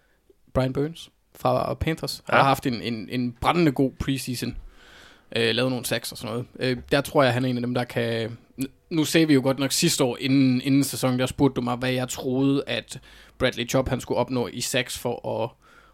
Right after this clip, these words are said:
Speaker 1: at vinde rook-, Defensive Rookie of the Year. Og der sagde jeg tolv, tror jeg. Det var det, han fik,
Speaker 2: Ja.
Speaker 1: noget i den stil.
Speaker 2: <laughs> Ja.
Speaker 1: Men han vandt den ikke.
Speaker 2: Nej.
Speaker 1: Men, men nu gentager jeg mig selv, Brian Burns, hvis han rammer i det område med, med, med tolv til fjorten, femten sacks, så, så tror jeg, han vinder den.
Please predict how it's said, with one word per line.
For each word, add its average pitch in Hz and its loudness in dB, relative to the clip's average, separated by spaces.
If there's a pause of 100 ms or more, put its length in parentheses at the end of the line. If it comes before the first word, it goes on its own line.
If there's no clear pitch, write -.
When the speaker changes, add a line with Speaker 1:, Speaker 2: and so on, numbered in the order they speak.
(160)
Speaker 1:
at 120 -2
vinde 131 4
rook-, 127 0
Defensive 127 0
Rookie 127 0
of 113 -4
the 123 -4 (140)
Year. 123 -2 (280)
Og 123 -10
der 135 0
sagde 127 0
jeg 120 -2
tolv, - 0
tror - -6
jeg. 156 -10 (160)
Det 135 -2
var 123 0
det, 123 0
han 120 -2
fik, - -2
Speaker 2:
Ja. 120 12
Speaker 1:
noget 135 8
i 135 6
den 135 4
stil. 131 2
Speaker 2:
<laughs> - -4
Ja. 117 -2 (280)
Speaker 1:
Men 139 4
han 127 6
vandt 139 4
den 135 2
ikke. 139 0
Speaker 2:
Nej. 107 4 (220)
Speaker 1:
Men, 170 4
men 196 4 (180)
nu 196 6
gentager 180 6
jeg 139 4
mig 135 0
selv, 143 2
Brian 139 0
Burns, 151 4
hvis 131 2
han 143 6
rammer 151 8
i 143 8
det 139 2 (580)
område 139 6 (720)
med, 120 2
med, 123 0
med 120 -4
tolv 135 4
til 131 -6
fjorten, 131 2
femten 131 -4
sacks, - -4
så, 135 -8 (240)
så - -12
tror - -14
jeg, 110 -8
han - -14
vinder - -16
den. - -18